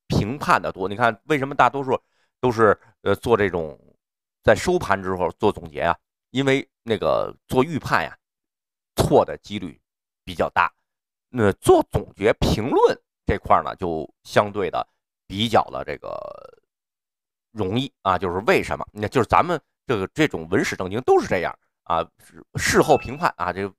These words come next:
市场为什么跌了啊，为什么涨了，非常好。呃，但是你预测错了的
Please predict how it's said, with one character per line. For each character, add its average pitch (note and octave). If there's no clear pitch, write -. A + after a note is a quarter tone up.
市 -
场 G2+
为 A3+
什 G#2
么 E2+
跌 F#2+
了 E2+
啊， -
为 C#4+
什 F#2+
么 F#2
涨 E2+
了， D#3+
非 B2
常 G#2
好。 -
呃， G#2
但 C#3
是 A2+
你 F#2+
预 G#3
测 D#3
错 A2
了 D2
的 A#1+